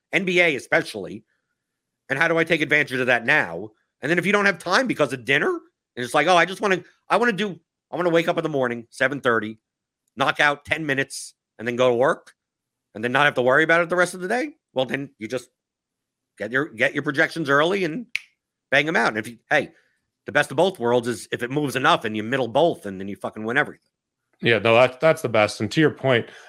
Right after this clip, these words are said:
Speaker 2: I think another thing you can do that you're kind of hitting on is if you are gonna do it late, understand who's questionable, who's de-, you know, w-, m-, understand what the news could be and, and be ready for obviously the unexpected. But, like,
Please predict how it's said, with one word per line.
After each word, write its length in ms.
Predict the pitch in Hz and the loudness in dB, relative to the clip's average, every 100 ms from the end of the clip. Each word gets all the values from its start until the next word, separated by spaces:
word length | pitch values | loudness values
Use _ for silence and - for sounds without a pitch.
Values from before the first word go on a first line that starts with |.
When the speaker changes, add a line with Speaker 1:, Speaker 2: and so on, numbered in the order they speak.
| - | 0
Speaker 2:
I 60 | |
think 160 | 120 123 | 2 2
another 240 | 120 120 | 4 2
thing 160 | 110 117 | 2 0
you 120 | 107 | 0
can 140 | 107 | 0
do 160 | 101 104 | 0 2
that 140 | 101 | 2
you're 100 | 98 | 0
kind 200 | 95 107 | -2 -2
of 80 | 95 | -2
hitting 240 | - 104 98 | -2 -2 -2
on 200 | 92 92 | -2 -2
is 260 | 92 87 - - - _ | -4 -4 -8 -20 -20 _
if 100 | 123 | 0
you 160 | 123 135 | 4 6
are 140 | 147 | 6
gonna 180 | 151 139 | 4 0
do 180 | 113 107 | 0 0
it 100 | 98 | 0
late, 340 | 98 98 - _ _ - | 0 0 -2 _ _ -2
understand 500 | 175 214 - 156 120 | 2 2 2 2 4
who's 200 | 127 127 | 2 0
questionable, 840 | - 110 - 113 107 104 104 104 - | 0 0 0 0 4 4 2 -2 -2
who's 180 | 120 113 | -2 0
de-, 140 | 120 | -2
you 120 | 120 | 0
know, 180 | 98 92 | 0 0
w-, 260 | 104 - 131 | -2 0 -2
m-, 60 | 147 | 2
understand 400 | 175 214 190 147 | 2 2 2 2
what 140 | 135 | 2
the 40 | |
news 280 | 107 107 104 | 2 2 2
could 200 | - 101 | -2 -4
be 280 | 92 92 - | -4 -8 -8
and, 220 | - 110 113 | -2 0 2
and 200 | 107 104 | 2 2
be 100 | 135 | 4
ready 240 | 131 127 | 4 4
for 160 | 120 110 | 2 2
obviously 300 | 110 - 104 | 2 -2 -2
the 100 | 101 | 0
unexpected. 580 | 104 92 - 110 98 | 0 -2 -2 -2 -2
But, 180 | 90 92 | -4 -2
like, 260 | 101 98 | 0 0